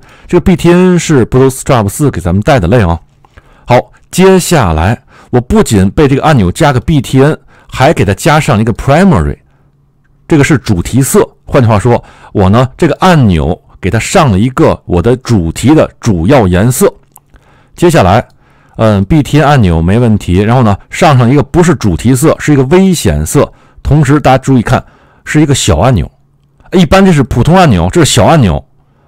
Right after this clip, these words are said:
那么最后这行呢，是给一个成功色，同时呢，给一个大按钮。哎，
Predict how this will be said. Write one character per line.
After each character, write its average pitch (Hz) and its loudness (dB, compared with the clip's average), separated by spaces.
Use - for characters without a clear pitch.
那 165 0
么 143 2
最 185 0
后 180 2
这 160 2
行 120 2
呢， 139 0
是 - -4
给 85 -2
一 113 0
个 131 0
成 147 -2
功 180 2
色， 170 2
同 147 0
时 - -6
呢， 135 2
给 85 -2
一 90 -2
个 123 0
大 175 -4
按 82 -2
钮。 71 -8
哎， 123 -4